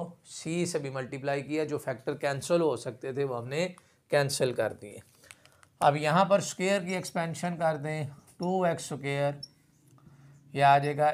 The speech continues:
ए स्क्वायर प्लस बी स्क्वायर माइनस टू ए बी, और x को a minus b into a plus b, ए स्क्वायर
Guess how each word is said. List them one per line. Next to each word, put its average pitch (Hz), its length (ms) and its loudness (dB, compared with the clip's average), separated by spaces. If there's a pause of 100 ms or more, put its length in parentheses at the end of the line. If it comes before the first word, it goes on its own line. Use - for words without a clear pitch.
(100)
ए 165 240 -4
स्क्वायर 151 380 -2 (100)
प्लस 135 360 0
बी 143 320 -4
स्क्वायर 135 500 0 (160)
माइनस 131 600 -2
टू 170 280 -4
ए 135 220 -4
बी, 127 320 -8 (560)
और 131 280 4 (120)
x 151 160 -4
को 160 200 -4 (560)
a 165 200 0
minus 175 380 -2
b 170 140 -4 (100)
into 170 320 -6
a 156 220 -4
plus 147 360 -4
b, 135 200 -2 (180)
ए 151 240 -4
स्क्वायर 156 380 -6